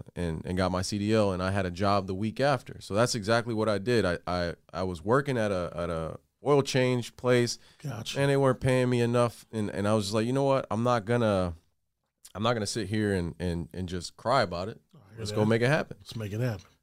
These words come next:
Speaker 1: So I went to school for four weeks, got my C D L, and, uh, had a job the week after
Speaker 2: Wow.
Speaker 1: school.
Speaker 2: Talk to me.
Speaker 1: And, uh, you know, a lot of people think,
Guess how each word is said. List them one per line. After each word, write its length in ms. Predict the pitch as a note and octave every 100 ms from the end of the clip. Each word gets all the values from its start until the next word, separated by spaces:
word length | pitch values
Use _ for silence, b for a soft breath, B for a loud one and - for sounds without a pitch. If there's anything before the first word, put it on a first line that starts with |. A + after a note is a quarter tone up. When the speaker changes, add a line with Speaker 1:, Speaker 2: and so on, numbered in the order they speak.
| _
Speaker 1:
So 460 | - A#2 A2+ A2+ G#2+ G2+ B B
I 120 | G2+ G#2+
went 160 | A#2+
to 60 | A2
school 200 | - A#2+
for 100 | A2
four 280 | - A#2+ A2+
weeks, 680 | C3+ D3 C#3+ - - - - -
got 180 | G2+ F#2
my 120 | G2
C 180 | - A2+
D 180 | C3
L, 320 | A#2 A2 A#2+ C3+ A#2+ -
and, 380 | F#2 F#2+ F#2 F2+
uh, 380 | F2+ F2 E2+ D#2+ -
had 220 | E2+ G2+
a 60 | F#2+
job 540 | D#2+ G2 G#2+ G2+ F2+ - _ _
the 80 | F2
week 420 | F2+ G#2 - -
after 600 | - G#2 G#2+ - F2 E2 E2+ _ _ _ -
Speaker 2:
Wow. 180 | F#2+ F#2 -
Speaker 1:
school. 480 | - A2 A#2 E2+ E2 b b -
Speaker 2:
Talk 320 | A2+ G#2 G2+
to 140 | A#2 G2+
me. 180 | F#2 -
Speaker 1:
And, 200 | G2+ G2+
uh, 220 | F#2 F2+
you 60 | A#2+
know, 80 | C#3
a 20 |
lot 200 | D3 F3
of 80 | E3+
people 260 | E3 D3
think, 400 | C#3+ D3 C#3 -